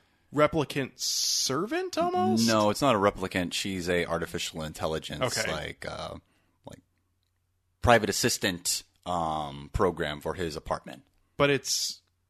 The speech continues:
Speaker 1: yes.
Speaker 2: Yes. It's,
Speaker 1: It
Speaker 2: it's an artificial being and another artificial being.
Speaker 1: Right.
Speaker 2: Right.
Speaker 1: It's an artificial being, for the most part, serving, in a way, another artificial being.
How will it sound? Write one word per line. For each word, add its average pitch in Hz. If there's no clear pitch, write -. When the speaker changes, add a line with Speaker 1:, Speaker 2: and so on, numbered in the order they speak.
Speaker 1:
yes. -
Speaker 2:
Yes. -
It's, 139
Speaker 1:
It 156
Speaker 2:
it's 151
an 147
artificial 135
being 110
and 101
another 98
artificial 85
being. 80
Speaker 1:
Right. 117
Speaker 2:
Right. 85
Speaker 1:
It's -
an 123
artificial 131
being, 110
for -
the 113
most 110
part, 110
serving, 113
in 110
a 104
way, 98
another 95
artificial -
being. -